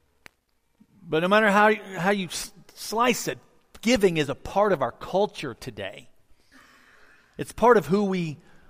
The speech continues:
are. It's part of our life. We give to nonprofits. We give to churches. Sometimes we give to our neighbor,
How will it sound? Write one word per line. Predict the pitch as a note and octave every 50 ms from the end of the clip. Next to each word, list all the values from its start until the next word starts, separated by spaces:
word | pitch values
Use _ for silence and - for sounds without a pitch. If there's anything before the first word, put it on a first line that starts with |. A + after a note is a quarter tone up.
| -
are. | - D#3 F3 F#3+ G3 F3 C3+ A2 G#2
It's | G#2+ -
part | - F3+ F#3+
of | F#3 D#3
our | D3 C3+
life. | C#3 D3 D#3+ F3+ D#3 B2 - -
We | D#3+
give | D3+ D#3 D#3+
to | C3 C3
nonprofits. | B2+ A2+ A2+ A2+ - - F#3+ G#3 G#3+ G3+ - G3+ G3 F#3+ - -
We | D#3 D3+
give | B2 C#3 B2+ A2+
to | - A2+
churches. | - - G#3+ G#3+ G3 - - G3 F#3+ F#3 F#3
Sometimes | - F#3 E3+ D3 E3+ E3+ E3+ D#3 D3+
we | D#3+
give | D3+ D#3 E3+ D3+
to | D#3+ D#3
our | C#3 C#3
neighbor, | C#3+ D#3 F3+ G3+ G3+ A3+ A#3+ A#3 -